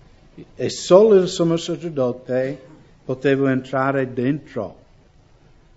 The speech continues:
E Dio avverte, dice, eh, dire ai tuoi figli che non è che, "Ah, facciamo una sbirciatina a vedere com'è fatta quest'arca", no?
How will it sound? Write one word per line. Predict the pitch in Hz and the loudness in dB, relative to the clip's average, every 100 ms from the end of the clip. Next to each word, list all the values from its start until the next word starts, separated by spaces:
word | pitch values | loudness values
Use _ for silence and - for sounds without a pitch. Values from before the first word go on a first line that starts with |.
| _ | _
E | - 139 | -4 -4
Dio | 135 180 185 | 2 6 8
avverte, | 151 135 175 214 156 | 8 6 6 4 0
dice, | 131 131 143 | -2 -2 0
eh, | 131 135 131 131 135 131 131 120 120 123 | 2 0 -2 -8 -8 -6 -8 -12 -16 -4
dire | 165 226 | 0 0
ai | 214 | 2
tuoi | 180 156 | 0 0
figli | - 202 202 151 | -2 -2 0 -2
che | - 147 | -2 -2
non | 151 160 | 0 -2
è | 165 | -2
che, | 180 165 165 | 0 0 0
"Ah, | 156 185 180 160 | -2 -4 -2 -4
facciamo | 143 - 180 190 180 | -8 -8 -6 -4 -4
una | 175 156 | -2 -2
sbirciatina | 135 135 165 165 165 160 170 165 160 147 143 | -4 -2 -2 2 0 0 0 0 2 2 0
a | 139 | 0
vedere | 143 139 139 143 | 0 -2 -2 0
com'è | 147 143 143 | -2 -2 -4
fatta | 139 139 135 135 | -4 -8 -6 -6
quest'arca", | 135 120 120 131 131 120 113 | -8 -10 -10 -6 -8 -10 -16
no? | 107 110 123 | -14 -14 -14